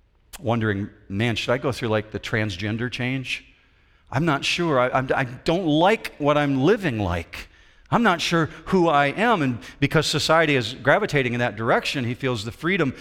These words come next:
to move that way. And so this young man came to me last night and said, "What do I say to my friend? How do I help him?"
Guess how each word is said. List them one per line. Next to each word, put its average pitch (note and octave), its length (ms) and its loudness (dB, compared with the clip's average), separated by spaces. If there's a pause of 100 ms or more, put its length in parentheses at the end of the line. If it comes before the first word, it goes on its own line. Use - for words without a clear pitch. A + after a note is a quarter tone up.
(160)
to C3+ 140 0
move F#3 360 0
that F#2+ 280 0
way. E2+ 240 -4 (680)
And B2+ 120 0
so C#3+ 160 0
this B2+ 160 0
young B2+ 180 0
man B2+ 180 2
came G3+ 200 -2
to F3 80 -4
me B2+ 100 2
last A2+ 260 0
night A#2+ 100 -2
and A#2 80 -4
said, A#2 180 -2
"What A#2+ 140 0
do F#3+ 120 2
I F3 140 2 (240)
say F#3+ 380 2
to E3+ 60 0
my D3+ 180 2
friend? D3+ 280 0 (200)
How F#3 240 2
do F3+ 180 2
I D#3 240 2 (160)
help A#3 420 0
him?" D#2+ 420 -4